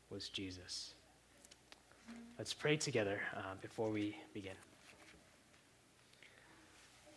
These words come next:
Father God, we thank you for your word. We thank you for,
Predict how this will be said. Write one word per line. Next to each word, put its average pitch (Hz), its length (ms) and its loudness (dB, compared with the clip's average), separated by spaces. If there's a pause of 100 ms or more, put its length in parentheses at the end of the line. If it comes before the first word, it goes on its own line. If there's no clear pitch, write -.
(1160)
Father 147 220 10
God, 123 340 8
we 120 300 8 (1000)
thank 151 220 6
you 165 80 8
for 143 240 6
your 127 140 8
word. 151 360 10 (720)
We 113 80 -6
thank 113 320 0
you 113 100 4
for, 104 540 -2